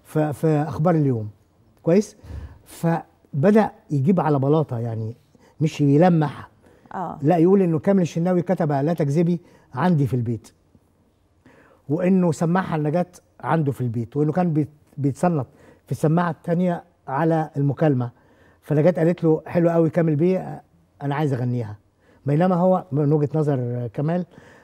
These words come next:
Speaker 1: من وجهة نظر قصدي مصطفى أمين، كان، كان هو يعني جواه شحنات كتيرة من الأحاسيس العاطفية.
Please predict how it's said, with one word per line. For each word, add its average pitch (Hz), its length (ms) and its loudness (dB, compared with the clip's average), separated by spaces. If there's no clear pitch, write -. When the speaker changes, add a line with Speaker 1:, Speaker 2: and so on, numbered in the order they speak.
Speaker 1:
من 143 100 2
وجهة 151 280 4
نظر 151 240 4
قصدي 135 240 0
مصطفى 139 300 -4
أمين، 175 260 0
كان، 160 320 2
كان 151 200 -2
هو 175 180 2
يعني 160 380 -2
جواه 156 320 4
شحنات 160 560 -2
كتيرة 139 420 0
من 151 200 2
الأحاسيس 147 540 -4
العاطفية. 123 680 -4